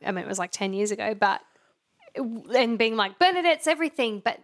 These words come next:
now the older I am, I think Marin Mazzie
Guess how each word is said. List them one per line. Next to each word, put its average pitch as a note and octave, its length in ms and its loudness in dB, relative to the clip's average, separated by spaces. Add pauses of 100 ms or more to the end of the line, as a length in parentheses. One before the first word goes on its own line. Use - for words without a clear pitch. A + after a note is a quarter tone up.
(160)
now A#3 480 2
the G#3 100 0
older G#3+ 220 2
I G3+ 60 0
am, G#3 160 0
I G3+ 80 -2
think A3 220 0
Marin A3 260 2
Mazzie G3 540 -2